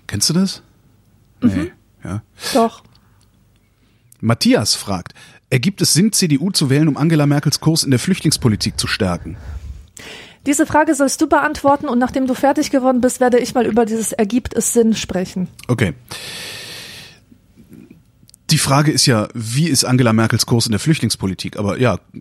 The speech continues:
Speaker 1: grundsätzlich hätte das, äh, damals Sinn ergeben. Wir, die Frage ist von zweitausendsechzehn, da waren die Bundeswahl-, Bundestagswahlen noch vor uns, die letzten. Ähm,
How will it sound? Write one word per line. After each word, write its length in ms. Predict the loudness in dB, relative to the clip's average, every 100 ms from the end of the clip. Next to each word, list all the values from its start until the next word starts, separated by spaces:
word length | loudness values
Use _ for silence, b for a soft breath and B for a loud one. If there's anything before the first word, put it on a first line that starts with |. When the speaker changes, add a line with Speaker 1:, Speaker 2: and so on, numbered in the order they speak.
| -16
Speaker 1:
grundsätzlich 640 | -4 0 2 2 2 0 0
hätte 240 | 0 2
das, 220 | 2 2
äh, 160 | 0 -2
damals 460 | 2 4 4 4 0
Sinn 340 | 0 2 2
ergeben. 420 | 0 2 2 2
Wir, 400 | 2 2 2 0
die 120 | -4 -2
Frage 220 | 0 0
ist 120 | -2
von 200 | -2 -2
zweitausendsechzehn, 960 | 0 2 2 2 2 0 0 2 2 2 B B B B
da 160 | 0
waren 160 | 2 2
die 80 | 2
Bundeswahl-, 600 | 2 2 2 2 0 0
Bundestagswahlen 680 | 2 2 0 0 0 2 2
noch 140 | 0
vor 360 | -4 -2 0 2
uns, 400 | 0 0 -2 -4
die 60 | -2
letzten. 380 | -2 0 -2 -4 B B B B B B
Ähm, 500 | 2 4 4 2 0